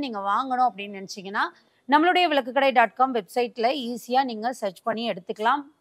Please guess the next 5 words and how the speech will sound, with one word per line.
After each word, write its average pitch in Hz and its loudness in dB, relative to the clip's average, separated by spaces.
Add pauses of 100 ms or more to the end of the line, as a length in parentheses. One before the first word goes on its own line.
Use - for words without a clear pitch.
பஞ்சலோக 262 2
விக்கிரகங்கள் 226 -2
தனியாவே 247 0 (960)
கேட்டகரியே 277 4 (120)
இருக்கு. 220 0